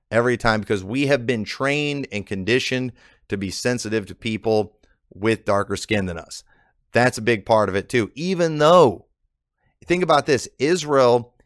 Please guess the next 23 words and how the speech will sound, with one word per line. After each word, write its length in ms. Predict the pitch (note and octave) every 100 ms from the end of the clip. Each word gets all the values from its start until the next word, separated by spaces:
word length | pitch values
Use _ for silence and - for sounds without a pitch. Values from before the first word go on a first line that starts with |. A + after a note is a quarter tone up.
| _ -
is 220 | C#3+ B2
the 180 | C3+ C3
most, 640 | A#2+ B2+ D3 D#3 - - _ _ _ _ _
Tel 220 | C#3 E3+
Aviv 460 | F3 D3+ B2+ F2 _ _ _ _ -
is 140 | B2+
the 120 | C3+
most 340 | C#3 B2 - _
pro-L 1600 | - B2 C#3 D3 D#3+ D#3+ - _ _ _ _ _ _ _ B2 D3 C#3
G 200 | C3 C3
B 240 | B2+ B2+
T 460 | A#2 A#2+ A#2 A2+ G#2 _ _
city 560 | - - A#2 A2 G2+ - _ _ _ A#2
on 160 | B2
the 60 | A2
planet. 440 | - G2 D#2+ - _ _ _
It 160 | D#3 F3
is 200 | E3+ C#3+
a 160 | D3 C#3
modern-day 920 | B2+ C3 C#3 C3+ B2 A#2 A#2 A2+ - _ _
Sodom 480 | - - A#2 A2 G#2+
and 100 | A2
Gomorrah. 480 | G2+ G2 E2+ -